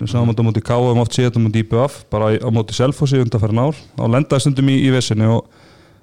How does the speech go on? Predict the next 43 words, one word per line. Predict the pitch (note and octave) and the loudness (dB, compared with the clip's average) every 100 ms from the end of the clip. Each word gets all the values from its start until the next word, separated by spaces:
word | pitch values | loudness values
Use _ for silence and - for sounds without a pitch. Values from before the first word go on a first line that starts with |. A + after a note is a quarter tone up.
| _ | _
svona | A#2+ A2 | -2 0
eftir | D3 - D#3 | 0 0 0
fyrstu | E3+ - F#3+ | 0 0 0
sjö, | - F3+ | 2 0
átta | F#3 F3+ | 0 0
mínútur, | F#3+ F3+ G#2 A#2 | 0 2 0 2
þá | C3 | 0
hélt | E3 F#3 | 0 -2
maður | D#3 | -2
að | E3 | -2
þetta | - D#3+ D#3+ | -2 -2 0
yrði | E3+ D#3 C#3 | 2 2 2
þannig | E3 D3+ | 2 2
leikur | D3+ C3+ G3 | 2 2 2
líka, | - F#2+ | 0 -4
sko, | - G#2+ | -6 -6
því | A2 | -2
að | A2 | 0
þeir | B2+ F3+ | 2 2
voru | C3 | 2
svona | C3 C3 | 0 0
basli | D#3 - B2+ | -4 0 0
að, | B2 B2 | 2 2
að, | B2+ - - B2 | 0 -2 -4 -4
að, | - - _ _ _ E2 C#2+ G1+ G#1 | -4 -8 _ _ _ -14 -12 -10 -6
að | A#2 - | -6 -2
skora | D3 C3 A#2+ | 0 2 2
úr | B2+ C3 A#2+ | 2 2 0
opnu | C3 | 0
leik | C3 A2+ A2 | 0 0 -2
allan | G#2 G#2+ A2+ | 0 0 0
í, | B2 - | 0 -2
í | B2+ - | -4 -2
byrjun, | A#2+ - G#2 - | -2 -4 -6 -2
en | A#2 - - - - - _ _ _ _ _ - | -2 -2 -10 -20 -20 -20 _ _ _ _ _ -14
síðan | - B2 C#3 | -4 -2 0
bara | A#2 A2 | 0 0
þeir | A#2 | 0
fundu | - C#3+ C#3+ | 2 0 0
lausn | A#2+ D3 - C3+ | 0 0 0 0
á | |
því | A2+ G#2 | 2 0
og | G2+ | -2